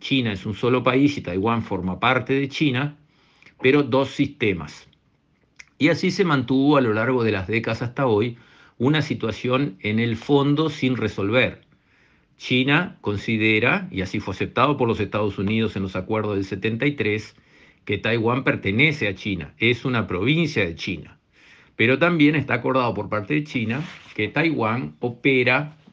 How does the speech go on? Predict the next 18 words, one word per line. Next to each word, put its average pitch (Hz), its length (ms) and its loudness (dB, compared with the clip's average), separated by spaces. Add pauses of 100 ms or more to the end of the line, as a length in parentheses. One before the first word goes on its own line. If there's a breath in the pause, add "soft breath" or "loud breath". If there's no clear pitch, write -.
como 107 220 -2
una 131 220 0
provincia 131 600 0
independiente 113 1120 0 (120)
con 95 180 -4
su 101 140 -4
decisión 101 460 -2
de 98 120 -2
tomar 98 280 -6
su 110 120 -6
gobierno, 113 680 0
tiene 123 300 0
elecciones, 110 640 -2
que 90 160 -8
China 110 300 -4
no 101 180 -6
tiene 107 260 -2
elecciones, 107 760 -4